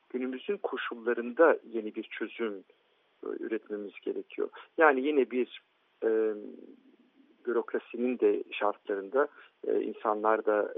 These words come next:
değişiyor, görevliler değişiyor, yeni göreve gelen insanlar var. Dolayısıyla eski bizlerle birlikte on yıl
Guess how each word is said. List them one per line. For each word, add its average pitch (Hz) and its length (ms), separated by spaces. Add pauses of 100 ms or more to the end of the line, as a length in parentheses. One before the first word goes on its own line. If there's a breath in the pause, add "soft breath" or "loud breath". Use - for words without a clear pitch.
(100)
değişiyor, 107 580
görevliler 104 680
değişiyor, 101 480
yeni 107 280
göreve 104 340
gelen 101 320
insanlar 104 600
var. 107 220
Dolayısıyla 110 680 (460 loud breath)
eski 117 400
bizlerle 113 500
birlikte 110 380
on 113 120
yıl 107 180